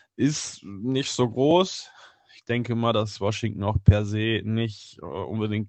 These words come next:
krass so beliebt ist in Deutschland, seitdem es ja den Drift in Deutschland gibt und die N F L so viel beliebter wird, ähm,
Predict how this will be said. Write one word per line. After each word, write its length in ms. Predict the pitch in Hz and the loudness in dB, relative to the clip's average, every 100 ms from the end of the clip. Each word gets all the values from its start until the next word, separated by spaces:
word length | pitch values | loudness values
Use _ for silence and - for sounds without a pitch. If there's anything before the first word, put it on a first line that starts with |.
| _ | _
krass 260 | - 104 - | -6 -6 -4
so 100 | 101 | -4
beliebt 360 | 110 113 - | -2 -4 -4
ist 140 | 107 117 | -4 -2
in 120 | 110 | 0
Deutschland, 580 | 110 110 - 113 107 - | 0 -2 -2 -2 -2 -6
seitdem 320 | 98 107 110 | -6 -2 -4
es 100 | 104 | -4
ja 80 | 95 | -6
den 140 | 101 | -6
Drift 320 | - 117 - | -4 -4 -4
in 80 | 98 | -4
Deutschland 400 | 101 104 101 95 | -4 -4 -6 -6
gibt 240 | 113 - | -6 -8
und 180 | - 95 | -12 -10
die 80 | 90 | -6
N 140 | 98 | -6
F 160 | 104 - | -6 -4
L 240 | 98 98 98 _ - - - - _ _ | -4 -4 -10 _ -20 -20 -20 -20 _ _
so 180 | - 107 | -6 -2
viel 220 | 147 180 | 2 4
beliebter 540 | 147 151 - 143 131 | 4 2 2 2 4
wird, 440 | 123 131 131 - - | 6 4 4 -2 -6
ähm, 560 | 98 113 113 113 110 | 0 2 2 0 0